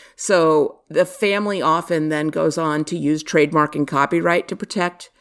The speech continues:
the likeness of the, you know, money-making person. Um, so yeah, there's cases about Elvis, and then there was, do you remember, like, oh God, it was a while ago. There were a bunch of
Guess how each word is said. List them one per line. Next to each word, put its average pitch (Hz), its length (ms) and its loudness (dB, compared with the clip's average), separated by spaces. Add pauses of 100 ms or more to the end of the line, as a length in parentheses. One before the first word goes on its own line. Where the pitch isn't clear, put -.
(320)
the 180 120 6
likeness 170 540 0
of 170 340 -2
the, 160 580 0 (140)
you 170 140 -2
know, 147 120 0
money-making 151 840 2
person. 180 520 -4 (540)
Um, 165 500 2 (340)
so 180 280 0
yeah, 170 200 0
there's 185 200 -2
cases 269 360 -4
about 226 240 -4
Elvis, 233 600 0
and 214 120 0
then 208 120 0
there 214 160 0
was, 220 200 0
do - 180 -2
you 311 60 2
remember, 415 360 0
like, 285 420 0
oh - 380 -10
God, 190 200 -6
it - 100 -8
was 196 120 -2
a 196 40 0
while 175 280 0
ago. 156 360 -2 (280)
There 226 120 0
were 233 100 2
a 226 60 0
bunch 254 240 -2
of 247 80 -4